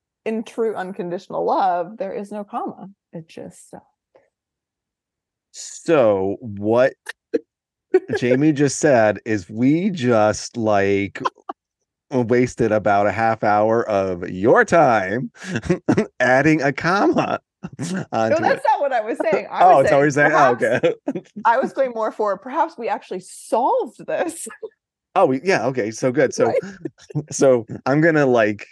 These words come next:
Speaker 2: edit out everything and say, "Okay, here is our, um, entire,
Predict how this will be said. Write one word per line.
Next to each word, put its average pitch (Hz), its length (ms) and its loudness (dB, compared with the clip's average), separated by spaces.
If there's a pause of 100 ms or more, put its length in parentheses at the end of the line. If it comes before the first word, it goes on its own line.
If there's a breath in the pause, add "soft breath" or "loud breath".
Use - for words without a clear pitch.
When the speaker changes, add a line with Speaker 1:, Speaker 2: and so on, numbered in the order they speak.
(800)
Speaker 2:
edit 131 240 4
out 107 260 4
everything 107 800 0
and 110 160 -4
say, 107 220 0
"Okay, 104 440 0 (220 loud breath)
here 120 260 2
is 107 160 0
our, 95 600 -2 (200)
um, 98 300 -6
entire, 104 800 -4